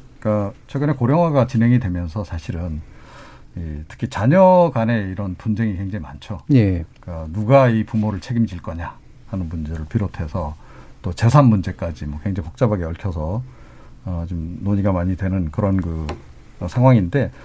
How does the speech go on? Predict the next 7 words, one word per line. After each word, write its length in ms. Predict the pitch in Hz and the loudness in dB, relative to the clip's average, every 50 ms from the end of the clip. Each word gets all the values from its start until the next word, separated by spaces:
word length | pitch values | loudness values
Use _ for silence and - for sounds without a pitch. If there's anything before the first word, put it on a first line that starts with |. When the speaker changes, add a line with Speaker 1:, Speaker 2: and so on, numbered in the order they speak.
| - - - - | -20 -20 -20 -6
Speaker 1:
저는 220 | - - 160 170 151 | -2 0 2 4 4
이것이 840 | 139 147 160 160 160 156 156 151 147 139 151 151 147 - 147 127 | 4 6 4 4 4 4 2 2 0 0 0 -2 -2 -2 -4 -4
청원글 540 | 127 - 147 143 143 139 127 131 127 113 107 | -2 -2 0 0 2 2 2 0 0 -2 -2
올라온 420 | 107 123 127 131 127 120 113 107 101 | -2 0 2 4 4 4 2 2 0
거 100 | 104 101 | -4 -4
처음 220 | - - 135 123 | -4 -2 -2 0
보고 540 | 120 123 127 127 127 101 101 110 98 82 - | 0 0 0 0 0 -2 -2 -2 -2 -4 -6